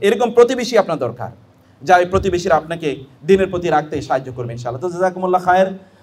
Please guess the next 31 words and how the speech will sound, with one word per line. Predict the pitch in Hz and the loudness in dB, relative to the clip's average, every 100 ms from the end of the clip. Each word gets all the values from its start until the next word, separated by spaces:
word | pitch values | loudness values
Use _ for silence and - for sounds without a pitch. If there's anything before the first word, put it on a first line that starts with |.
| - | -4
আপনাদেরকে | 165 180 180 | -2 -2 -2
অনেক | 175 175 180 | -2 -2 -4
অনেক | 170 170 | -4 -4
মোবারকবাদ, | 165 165 165 165 180 | -4 -2 -2 0 -2
ধন্যবাদ। | 175 - 180 196 190 - - - | 4 2 4 0 0 -6 -18 -6
আপনারা, | 143 143 165 165 165 - - - | -4 -2 0 2 2 -4 -16 0
আহ, | 147 151 156 | 4 6 4
এর | 151 151 | -2 -2
সাথে | 156 170 175 | -2 0 0
থাকবেন | - 160 165 233 262 - - _ - | 0 -2 -2 -8 -8 -18 -20 _ -4
এবং, | 143 147 147 143 143 143 - _ | -2 0 0 -2 -4 -8 -14 _
আহ, | 135 139 | 0 2
আপনাদের, | 151 180 180 156 - - | 2 0 -2 -4 -10 -6
আহ, | 143 | -4
বারাকা | 123 151 180 180 | 2 4 4 2
যেন | 165 160 | -2 0
আল্লাহ | 151 156 | 0 0
তাআলা | 151 143 | 2 2
আপনাদের | 143 147 147 | 0 -6 -8
জন্য | 151 | -6
বারাকা | 143 139 156 | -2 -2 -2
দিয়ে | 143 143 | -4 -4
যেন | 139 | -4
আল্লাহ | 131 127 | -2 -2
তাআলা | 127 | -2
ভরপুর | 120 - - 127 | 0 0 0 -2
করে | 120 110 | -4 -8
দেন, | 107 | -10
সে | - | -10
দোয়া | 139 143 | -4 -4
করছি। | 139 147 196 196 | -4 -8 -6 -8